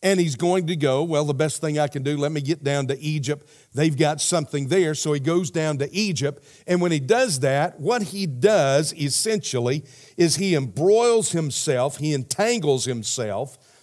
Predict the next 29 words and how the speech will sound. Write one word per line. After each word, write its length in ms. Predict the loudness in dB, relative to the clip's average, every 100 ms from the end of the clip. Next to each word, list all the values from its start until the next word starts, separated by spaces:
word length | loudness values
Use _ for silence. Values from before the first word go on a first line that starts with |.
| -20 _
and 340 | 0 2 4 2
his 280 | 2 0 0
wife 640 | 2 2 2 0 -6 -14 _
into 640 | 2 2 0 -2 0 0 -2
a 140 | -6
web 600 | -6 -4 0 2 0 -2 -10 _ _
of 240 | 0 0 0
deception 840 | -2 0 2 2 0 -2 -2 -4 -6
and 140 | -4
lies. 720 | 0 0 -2 -6 -14 -14 -14 -14 _ _
Now, 260 | -4 -4 -6
you 240 | -8 -4
remember 400 | -2 0 0 2
the 100 | 2
story. 480 | 0 -2 -2 -2 -4 -10 -20 -8
He 140 | -2 0
lies 720 | 2 4 4 4 4 2 0
about 320 | 0 2 4
his 160 | 2 -2
wife. 600 | -2 -2 -2 -8 -16 -18 _ _ _ -20 -20 _ -4
The 140 | -2
Egyptians 600 | 0 0 0 0 0 0
see 300 | 2 2 2
her. 220 | 0 -2 -8 _ -8
Sarah 580 | -2 0 2 4 2 2
is 200 | 0 2
a 280 | 0 -2 -8 -12
fine-looking 1040 | -6 -2 2 4 6 4 4 2 2 0
woman, 460 | 2 2 0 -4